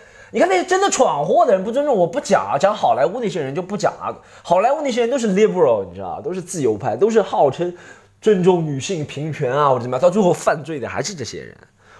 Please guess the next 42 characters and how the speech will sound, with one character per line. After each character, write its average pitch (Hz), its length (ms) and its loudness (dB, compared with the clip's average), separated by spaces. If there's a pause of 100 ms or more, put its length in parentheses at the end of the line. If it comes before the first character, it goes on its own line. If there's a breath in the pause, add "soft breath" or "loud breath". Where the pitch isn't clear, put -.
(120 soft breath)
做 160 160 2
那 135 100 0
些 127 160 0
为 123 220 -2
非， 143 320 -4 (560 loud breath)
所 277 200 2
以 277 40 0
说 202 260 2 (380 loud breath)
一 175 120 -4
个 254 80 6
人 214 120 4
的 196 80 0
言 170 280 4
论 269 280 4
确 330 180 2
实 214 260 4
挺 180 280 0
重 277 260 2
要 262 240 4
的 196 100 4
啦， 170 300 2
但 226 100 -2
是 233 80 0
我 190 160 2
觉 160 140 -4
得 220 100 4
也 208 60 6
不 254 220 -6
能 196 200 4 (240 loud breath)
就 - 120 2
很 165 260 0
多 240 180 4
人 190 160 0
都 226 120 4
给 214 80 -2
我 226 120 4
闭 254 240 -2
嘴， 127 280 -6
你 127 160 -8
知 127 40 -6
道 110 140 -4
吗？ 85 280 -16